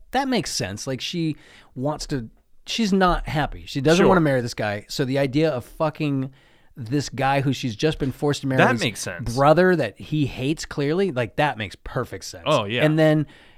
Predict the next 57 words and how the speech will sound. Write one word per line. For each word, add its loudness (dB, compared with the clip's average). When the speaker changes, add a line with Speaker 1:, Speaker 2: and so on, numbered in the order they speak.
Speaker 1:
actually, 2
like, 0
being -2
like, -2
"Ah, -8
I -8
kinda -6
like 0
this -14
guy." -14
That -2
made -2
sense -6
too. 0
And -2
even, 2
like, -4
them -2
continuing -2
to -10
kinda -8
have -4
a -2
little -4
thing -6
on -6
the -6
side, -4
and -6
Jax -8
is -12
like, -12
"No, -2
I -6
can't -10
do -2
this -6
'cause, -6
you -6
know, -4
this -6
is -6
just -8
not -4
okay. -6
It's -10
not -12
safe -4
or -8
whatever." -6
Like, -12
I -2
don't 0
Speaker 2:
Yeah, 0
but -2
there 0
wasn't, -4